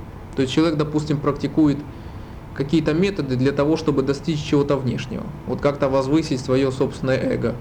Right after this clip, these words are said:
удовлетворить какие-то свои амбиции, то тогда, получается, эти методы, они не дают духовных результатов. Они, опять же,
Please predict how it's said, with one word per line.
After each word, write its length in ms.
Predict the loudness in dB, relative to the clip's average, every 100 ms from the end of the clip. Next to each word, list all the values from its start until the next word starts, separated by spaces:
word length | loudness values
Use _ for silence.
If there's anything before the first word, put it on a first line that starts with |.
| -6
удовлетворить 540 | -4 -2 0 2 2 0
какие-то 380 | 0 0 0
свои 280 | 0 0 2
амбиции, 560 | 2 2 2 0 -4 -6 -8 -12 -14 -4 0
то 80 |
тогда, 280 | 2 2 2
получается, 640 | 2 2 2 2 2 2 2
эти 280 | 2 2
методы, 460 | 4 2 2 0 0
они 400 | 2 2 2 2
не 160 | 2 2
дают 300 | 4 4 2
духовных 480 | 2 2 0 -2
результатов. 520 | -4 -2 -4 -4 -8 -12 -12 -14 -14 -14 -14 -14 -14 -14 -12 -4
Они, 340 | 0 4 4
опять 320 | 4 4 2
же, 360 | 2 4 4